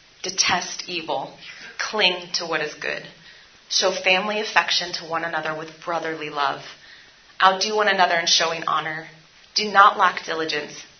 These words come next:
Be fervent in the spirit. Serve the Lord. Rejoice in hope. Be patient in affliction. Be persistent in prayer. Share with the saints in their needs.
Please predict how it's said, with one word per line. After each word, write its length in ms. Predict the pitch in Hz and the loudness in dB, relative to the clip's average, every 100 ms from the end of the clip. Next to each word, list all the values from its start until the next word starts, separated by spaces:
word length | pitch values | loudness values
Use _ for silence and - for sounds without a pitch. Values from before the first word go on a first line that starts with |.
| _ | _
Be 120 | 190 196 | -6 -4
fervent 440 | - 190 190 190 | 2 4 4 -2
in 100 | 190 | -6
the 60 | 185 | -8
spirit. 540 | - 160 151 156 - - - - | -10 -8 -6 -6 -6 -12 -20 -10
Serve 460 | - - 165 151 | -6 -4 -4 -6
the 60 | 156 | -10
Lord. 440 | 147 147 151 151 - - - - - - - - | -10 -10 -8 -10 -14 -20 -20 -20 -20 -20 -20 -12
Rejoice 560 | 202 196 - 196 202 214 | -8 0 0 2 0 -2
in 80 | 214 | -6
hope. 380 | - 170 - - - - - - - - | -2 -4 -4 -12 -18 -20 -20 -20 -20 -14
Be 160 | 214 208 | -10 -8
patient 640 | - 214 202 - 175 - | -6 -2 2 2 0 -6
in 80 | 185 | -6
affliction. 720 | 180 - 165 - 160 147 156 - - - - - - | -6 -4 -2 0 0 -4 -8 -18 -20 -20 -20 -12 -8
Be 160 | 208 - | -6 -4
persistent 800 | 196 - - 190 - 175 165 - | -6 -6 -6 -8 -2 -2 -2 -6
in 140 | 170 160 | -8 -8
prayer. 500 | - 160 156 143 151 147 - - - - - - - | -6 -4 -2 -2 -4 -10 -20 -20 -20 -20 -20 -16 2
Share 320 | - 190 196 | 4 6 4
with 140 | 220 | 0
the 60 | 196 | -6
saints 680 | - - 170 214 - - - - - - | -8 -8 -8 -10 -14 -16 -16 -20 -20 -12
in 100 | 185 | -8
their 140 | 180 170 | -6 -6
needs. 560 | 170 165 151 151 - | -8 -10 -12 -14 -18